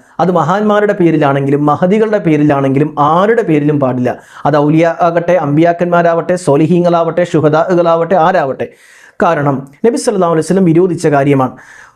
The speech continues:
ഉമ്മു സലമ റളിയല്ലാഹു അൻഹ പ്രവാചകനോട് ഒരു ദേവാലയത്തെക്കുറിച്ച് പറയുകയുണ്ടായി. എവിടെയുള്ള ദേവാലയമാണെന്ന് അറിയുമോ? ഹബഷ എന്ന പ്രദേശത്ത്, അബിസീനിയയിലെ ഒരു ദേവാലയമാണ്.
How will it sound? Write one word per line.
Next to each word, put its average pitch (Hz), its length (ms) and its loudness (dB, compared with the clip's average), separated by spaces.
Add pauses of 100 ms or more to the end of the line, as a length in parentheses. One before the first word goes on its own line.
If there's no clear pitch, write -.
(200)
ഉമ്മു 262 180 2
സലമ 233 300 0
റളിയല്ലാഹു 185 500 0
അൻഹ 151 280 0
പ്രവാചകനോട് 165 920 0 (400)
ഒരു 240 240 2
ദേവാലയത്തെക്കുറിച്ച് 190 1080 0
പറയുകയുണ്ടായി. 147 680 0 (320)
എവിടെയുള്ള 240 340 0
ദേവാലയമാണെന്ന് 185 720 0
അറിയുമോ? 151 280 0 (140)
ഹബഷ 196 340 -2
എന്ന 196 260 0
പ്രദേശത്ത്, 143 480 0
അബിസീനിയയിലെ 180 760 0
ഒരു 151 100 2
ദേവാലയമാണ്. 139 720 0